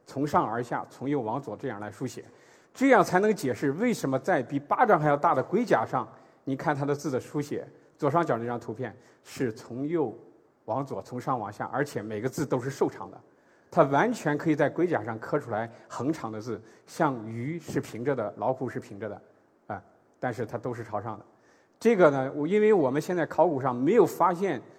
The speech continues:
商代到春秋时期的简，只发现最早的是战国的，中间是战国简。你看战国简里有两个鱼字，它也是头朝上的，啊。另外一个呢，就是到，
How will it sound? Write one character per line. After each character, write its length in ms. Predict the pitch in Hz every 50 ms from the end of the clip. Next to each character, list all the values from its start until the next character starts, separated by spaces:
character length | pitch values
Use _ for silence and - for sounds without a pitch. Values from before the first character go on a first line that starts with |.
| - _ _ _
商 400 | - - - - 180 170 180 190
代 200 | 180 185 151 123
到 400 | 117 - 147 127 117 107 107 - - - - - _ _ _ _ _
春 180 | - - 180 175
秋 180 | 160 - 175 170
时 140 | - -
期 120 | 120 - 123
的 80 | 113 120
简， 200 | - 110 85 - - - _
只 180 | - - 127 117
发 160 | 110 - 147 156
现 160 | 160 156 139
最 160 | - 180 160
早 140 | 135 110 107
的 60 | 110
是 60 | 123
战 220 | 127 - 156 139 117
国 160 | 101 101 101
的， 100 | 101 - - _ _ -
中 120 | 156 151
间 160 | 143 151 147
是 80 | 135 139
战 200 | 123 - 156 135
国 120 | 110 110
简。 220 | 110 110 92 - - - _ _ _ _
你 100 | - 131
看 200 | 131 - 160 139
战 200 | 143 - 208 196
国 120 | 160 147 156
简 220 | 156 147 139 143
里 120 | 131 117 113
有 100 | 135 151
两 160 | 151 117 107
个 80 | 120 120
鱼 180 | 113 110 113
字， 200 | 123 139 156 135 - - - -
它 140 | - - -
也 60 | 127
是 80 | 113 117
头 160 | 113 - 117
朝 120 | 113 120 117
上 160 | 117 120 113
的， 760 | 107 - - _ _ _ _ _ _ _ _ _ _ - 117
啊。 100 | 101 98 - - _ _ _ _ _ _
另 200 | - 180 208 220
外 160 | 233 254 247 226
一 120 | 202 180
个 80 | 160 151
呢， 140 | 143 135 127
就 140 | 127 - 165
是 60 | 160
到， 220 | 156 - 196 175